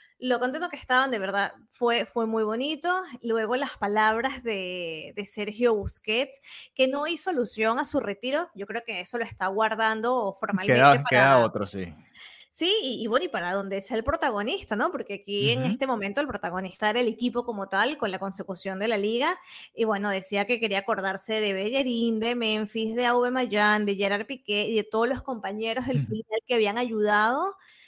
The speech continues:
Speaker 1: también al staff que estaba trabajando para que todos estén en las mejores condiciones. Y luego, mm, comenzaron a corear a Xavi Hernández, los jugadores lo mantearon,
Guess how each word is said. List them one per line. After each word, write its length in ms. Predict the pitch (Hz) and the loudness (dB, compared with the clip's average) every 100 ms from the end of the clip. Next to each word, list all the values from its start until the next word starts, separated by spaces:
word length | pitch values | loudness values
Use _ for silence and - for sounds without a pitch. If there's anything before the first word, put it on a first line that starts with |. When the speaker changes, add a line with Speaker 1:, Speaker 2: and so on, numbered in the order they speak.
| - - | -12 -4
Speaker 1:
también 320 | 226 208 214 | -2 0 0
al 100 | 226 | -2
staff 520 | 208 - 233 233 247 | -4 -6 0 2 0
que 80 | 247 | -8
estaba 280 | - 196 196 | -6 -4 -2
trabajando 640 | 233 196 - 240 269 247 | -2 -4 -2 -2 0 0
para 200 | 220 196 | 0 -4
que 120 | 196 | -6
todos 220 | - 196 220 | -8 -8 -8
estén 200 | 202 190 | -8 -8
en 60 | |
las 120 | 220 | -8
mejores 360 | 202 185 190 - | -10 -8 -8 -10
condiciones. 800 | - 170 170 302 311 302 392 - - - - - | -14 -14 -6 -2 -2 0 -4 -8 -18 -20 -20 -8
Y 160 | 262 240 | -2 2
luego, 600 | 220 202 185 196 226 254 | 2 0 -2 -4 -4 -4
mm, 140 | 220 - _ _ _ _ _ _ _ | -8 -16 _ _ _ _ _ _ _
comenzaron 520 | - 240 226 196 202 | -4 -2 -2 -2 0
a 60 | 233 | 2
corear 440 | 233 202 190 185 202 | 2 2 2 4 4
a 160 | 226 | 4
Xavi 340 | 240 233 208 196 | 2 0 0 0
Hernández, 500 | 196 254 320 311 285 | 2 4 4 2 -2
los 100 | 247 | 0
jugadores 480 | 220 196 202 226 | 0 2 0 0
lo 120 | 226 196 | -2 -2
mantearon, 1000 | 196 190 190 226 262 294 302 302 330 | -2 -4 4 6 6 4 0 -2 -6